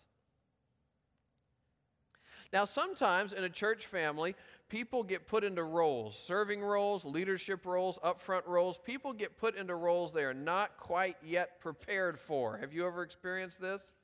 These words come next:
Have you ever been put in a leadership or a serving or an upfront role in a church you were not quite yet prepared for?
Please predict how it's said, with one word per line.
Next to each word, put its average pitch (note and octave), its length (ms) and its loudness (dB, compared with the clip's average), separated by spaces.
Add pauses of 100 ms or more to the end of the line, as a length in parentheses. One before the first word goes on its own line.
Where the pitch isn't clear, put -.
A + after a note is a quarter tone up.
(760)
Have C3+ 140 -4
you E3 80 0
ever F3 80 2
been E3 80 -4
put F#3 160 -2
in F3 60 -2
a - 20 2
leadership F#3+ 580 -2
or C#3+ 140 0
a B2+ 60 -4
serving F#3 440 -2
or D3+ 80 0
an C#3+ 60 0
upfront E3 380 -2
role E3+ 260 2
in E3 60 0
a D#3 40 -2
church F3 360 -4
you D3+ 40 -6
were B2+ 120 -4
not E3 280 -2
quite E3+ 280 0
yet E3+ 260 -2
prepared F3+ 480 -2
for? F#3+ 400 -2